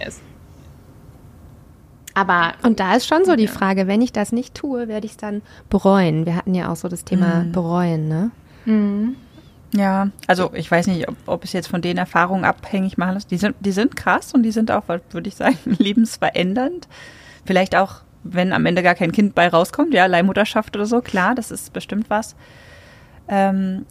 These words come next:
Speaker 3: aber ich glaub, dieser Bereuen-Aspekt, den, der bezieht sich ja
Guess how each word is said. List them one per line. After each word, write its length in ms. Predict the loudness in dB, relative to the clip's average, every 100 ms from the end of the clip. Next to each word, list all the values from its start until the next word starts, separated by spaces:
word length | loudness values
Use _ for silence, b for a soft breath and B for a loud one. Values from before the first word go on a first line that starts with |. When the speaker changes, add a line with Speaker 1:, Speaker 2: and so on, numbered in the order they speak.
| -6
Speaker 3:
aber 180 | 0
ich 140 | 0 0
glaub, 200 | -2 0
dieser 220 | 0 2
Bereuen-Aspekt, 1300 | 0 -2 -2 0 2 2 0 -4 -6 -6 -6 -10 -20 -20 B B B B -4
den, 500 | -2 0 0 -2 -4 -10 -10 -12 -2
der 60 | -2
bezieht 360 | -2 -4 -4 0
sich 160 | 0
ja 160 | 2